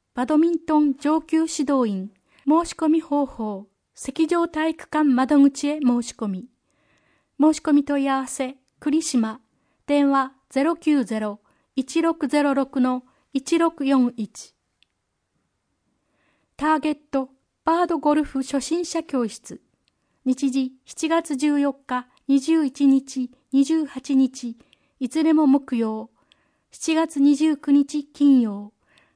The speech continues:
午前九時から正午まで、計四回。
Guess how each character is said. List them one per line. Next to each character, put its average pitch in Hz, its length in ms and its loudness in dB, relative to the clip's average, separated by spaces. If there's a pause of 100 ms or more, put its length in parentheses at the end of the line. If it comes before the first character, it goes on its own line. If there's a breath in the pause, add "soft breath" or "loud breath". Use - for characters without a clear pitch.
(140)
午 277 140 2
前 320 220 4
九 302 140 -2
時 277 160 0
か 240 140 -4
ら 240 200 -6
正 302 300 0
午 240 140 2
ま 202 140 -4
で、 196 200 -12 (360)
計 277 220 0
四 277 260 2
回。 202 360 -14